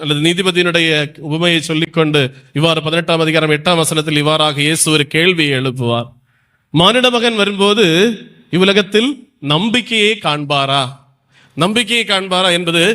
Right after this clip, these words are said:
இயேசுவினுடைய ஒரு கேள்வி. இவ்வுலகத்தில் மீண்டும் நான் வருகிற போது இங்கு நம்பிக்கையாளர்கள் இருப்பார்களா? உண்மையாக கடவுளை அறிந்து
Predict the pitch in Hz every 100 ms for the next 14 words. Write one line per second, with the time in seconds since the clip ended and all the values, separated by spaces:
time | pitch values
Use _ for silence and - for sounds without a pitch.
0 | 214 - 190 269 - 277 262 254 247 240
1 | 247 262 180 127 - - 214 254 262 277
2 | 277 240 208 - 180 269 302 320 320 311
3 | 285 254 254 247 240 240 247 202 220 -
4 | 180 233 247 208 240 320 269 277 254 247
5 | 226 220 208 202 190 180 185 180 143 165
6 | 214 240 247 247 233 214 214 208 185 190
7 | 233 226